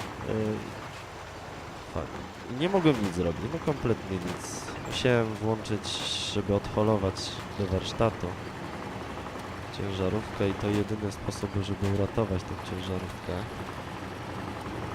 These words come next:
Ją przeniosłem do warsztatu samo.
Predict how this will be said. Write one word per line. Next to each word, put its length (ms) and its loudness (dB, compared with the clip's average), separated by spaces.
Ją 60 2
przeniosłem 640 0
do 240 -2
warsztatu 440 -2
samo. 340 2